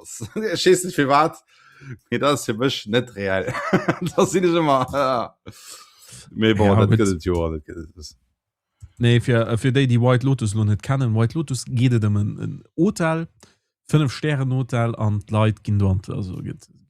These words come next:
Speaker 2: paar Leute inszeniert, die dort Vakanz gehen. Und, äh, die Serie fängt immer da an, dass gewisse wird, dass ein bei der Vakanz stirbt. Du weißt nicht, wen, aber es stirbt ein. Und dann guckst du eine Staffel und dann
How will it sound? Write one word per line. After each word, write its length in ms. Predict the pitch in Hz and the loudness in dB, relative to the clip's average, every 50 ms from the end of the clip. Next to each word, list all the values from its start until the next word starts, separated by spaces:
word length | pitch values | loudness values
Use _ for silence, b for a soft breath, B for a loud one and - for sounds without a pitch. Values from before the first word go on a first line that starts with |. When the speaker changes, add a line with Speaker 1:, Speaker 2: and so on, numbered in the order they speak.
| _ _ 160 - _ _ _ _ _ _ _ _ _ | _ _ -20 -20 _ _ _ _ _ _ _ _ _
Speaker 2:
paar 140 | - - 107 | 0 2 4
Leute 280 | 107 110 113 110 104 101 | 4 4 4 4 2 2
inszeniert, 500 | 95 92 - 101 104 101 98 98 92 - | 0 -2 -2 -2 0 2 2 2 2 0
die 60 | 104 | 0
dort 220 | 104 98 92 92 | 0 0 0 0
Vakanz 380 | - 113 - 185 208 214 - - | 0 0 2 2 0 0 -4 -2
gehen. 220 | - 175 170 156 b b b b b b b b b | -2 -2 -2 -2 b b b b b b b b b
Und, 380 | _ - 117 113 113 113 110 110 | _ -2 0 0 2 2 0 2
äh, 400 | 110 107 107 107 104 104 107 101 | 2 2 2 2 2 2 0 0
die 60 | 95 | 0
Serie 320 | - 127 139 143 135 123 110 | 0 0 2 2 2 0 -2
fängt 420 | - - - 139 180 208 - - | -4 -4 -4 -4 -2 -2 -4 -4
immer 160 | 185 175 175 | -2 -2 0
da 100 | 156 156 | 0 0
an, 520 | 139 - 156 156 165 175 196 214 226 208 185 147 | 2 4 4 4 4 4 2 0 -2 -6 -6 -2
dass 540 | 120 120 127 147 147 - - - - - - | 0 0 0 0 -2 -6 -10 -12 -12 -12 -8
gewisse 320 | - 107 110 151 175 180 139 | -2 0 0 0 0 0 0
wird, 320 | 147 175 - - - - | 0 0 -2 -4 -6 -2
dass 460 | - 110 117 - - - - - B B B B B B B B B B _ _ - | 0 0 0 0 -2 -6 -10 -12 B B B B B B B B B B _ _ 0
ein 340 | 123 123 135 151 180 185 | 2 2 2 2 0 -2
bei 100 | 151 135 139 | -2 -2 -2
der 100 | 156 156 | 0 -2
Vakanz 320 | 165 - - 147 160 170 | -2 -2 -2 -2 -2 -2
stirbt. 360 | - - - - 190 156 - _ _ | -4 -2 0 2 2 0 -2 _ _
Du 80 | - 113 | 0 2
weißt 180 | 151 139 - | 2 2 2
nicht, 180 | 170 143 - 113 | -2 -6 0 2
wen, 280 | 123 135 190 233 311 - _ _ _ _ _ _ _ _ _ _ _ _ _ _ _ _ _ _ _ _ - | 2 2 2 0 -4 -10 _ _ _ _ _ _ _ _ _ _ _ _ _ _ _ _ _ _ _ _ 0
aber 180 | 110 113 160 | 0 2 2
es 60 | - | 0
stirbt 300 | - - - 135 95 - | -2 0 0 0 0 0
ein. 60 | - - _ _ _ _ _ _ _ _ _ _ _ _ _ _ | -4 -10 _ _ _ _ _ _ _ _ _ _ _ _ _ _
Und 100 | 104 104 | 0 2
dann 200 | 107 110 123 135 | 2 2 2 0
guckst 280 | 127 - 151 147 - - | 0 -2 -2 -2 -2 0
du 40 | 127 | 0
eine 120 | 120 117 | 2 2
Staffel 520 | - - - 143 - - 170 160 165 185 180 | 2 0 -2 -4 -2 -2 -4 -4 -4 -4 -4
und 160 | 143 127 127 | -4 -2 0
dann 280 | 127 127 123 123 127 | 0 0 0 -2 -4